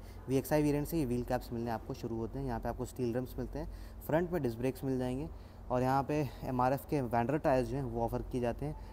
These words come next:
Tyre profile की बात कर ले तो टू वन फ़ाइव सिक्सटी सिक्सटीन इंच की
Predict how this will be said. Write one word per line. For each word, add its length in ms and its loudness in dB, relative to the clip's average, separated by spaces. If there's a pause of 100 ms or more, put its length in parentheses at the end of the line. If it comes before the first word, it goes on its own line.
(140)
Tyre 160 8
profile 360 2
की 80 0
बात 260 2
कर 80 2
ले 80 0
तो 160 0
टू 180 4
वन 140 0
फ़ाइव 380 0
सिक्सटी 500 -4 (340)
सिक्सटीन 380 2
इंच 140 2
की 200 0